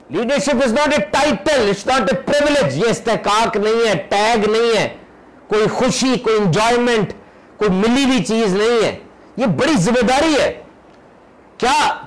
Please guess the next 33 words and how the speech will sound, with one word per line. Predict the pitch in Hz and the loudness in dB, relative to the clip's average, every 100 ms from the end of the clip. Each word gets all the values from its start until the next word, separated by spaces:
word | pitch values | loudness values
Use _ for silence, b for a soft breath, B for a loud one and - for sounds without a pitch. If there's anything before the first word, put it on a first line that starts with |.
| - | -2
कि | |
लीडर | 185 202 240 | 0 0 0
बंदा | 202 220 208 | 0 0 0
बन | 220 277 | 2 2
गया, | 294 262 - - | 2 0 -2 -6
अपने | 151 196 220 | -6 -2 -2
से | 220 | -2
ऊपर | 220 196 196 233 | -2 -2 0 0
वाले | 208 196 202 | 2 2 0
के | 180 - 160 | -2 -4 -2
मुफाद | 147 139 151 170 | -2 -2 -2 -2
का | - | -2
तहफ़्फ़ुज़ | 165 156 143 180 175 | -2 -2 -2 -4 -4
करे, | 180 185 190 | -2 0 -2
उसकी | 143 - 165 | -6 -4 -4
इज्जत | 131 185 165 | -2 -2 -2
पे | 160 | -4
पहरा | - 220 220 | -2 0 0
दे | 147 113 - B B B | -2 -4 -8 B B B
और | 190 | -2
जो | 190 262 | 0 0
फॉलोअर | - 254 311 339 320 | 0 0 2 2 2
है | |
उसके, | 240 - - | 0 -2 -4
जिसका | 120 185 - 254 | -2 -2 -2 0
वो | 247 | 0
लीडर | 233 254 269 | 0 2 2
है, | 160 98 - - - - | 0 -2 -10 -20 -20 -6
उनको | - 285 277 | -2 0 0
देखे, | 208 226 233 - | 2 2 0 0
हौसला | 185 104 156 170 196 190 | 0 0 -2 -4 -2 0
अफजाई | 160 151 170 | 0 0 0
करे। | 170 175 151 120 | -2 -2 -2 -2